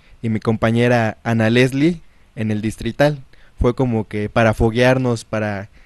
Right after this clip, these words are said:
tener noción de lo que es la oratoria, estar en una tribuna y compartir ese sentir con tus compañeros.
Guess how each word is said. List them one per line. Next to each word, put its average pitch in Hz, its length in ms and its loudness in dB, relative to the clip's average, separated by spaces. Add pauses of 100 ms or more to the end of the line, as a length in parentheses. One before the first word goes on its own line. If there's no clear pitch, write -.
(160)
tener 151 320 4
noción 156 400 2
de 151 80 2
lo 117 140 0
que 127 120 -2
es 127 100 -4
la 131 120 2
oratoria, 120 540 2
estar 120 280 0
en 139 80 2
una 139 200 2
tribuna 127 600 2 (460)
y 113 100 -10
compartir 117 720 -2 (540)
ese 139 200 -2
sentir 123 400 -2
con 123 160 -2
tus 110 160 -8
compañeros. 110 720 -4